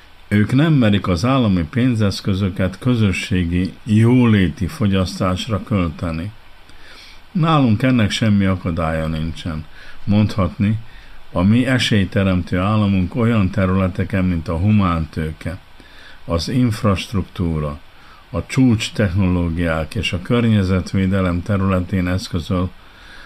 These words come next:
beruházásokat. Ezeken a területeken a piaci mechanizmusok nem képesek a beruházásokat biztosítani. Az állami szerepvállalás egyik legfontosabb feladata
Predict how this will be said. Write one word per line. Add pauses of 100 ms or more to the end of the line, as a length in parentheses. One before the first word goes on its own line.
(100)
beruházásokat. (520)
Ezeken
a
területeken (1160)
a
piaci
mechanizmusok (500)
nem
képesek (340)
a
beruházásokat
biztosítani. (1000)
Az
állami
szerepvállalás
egyik
legfontosabb
feladata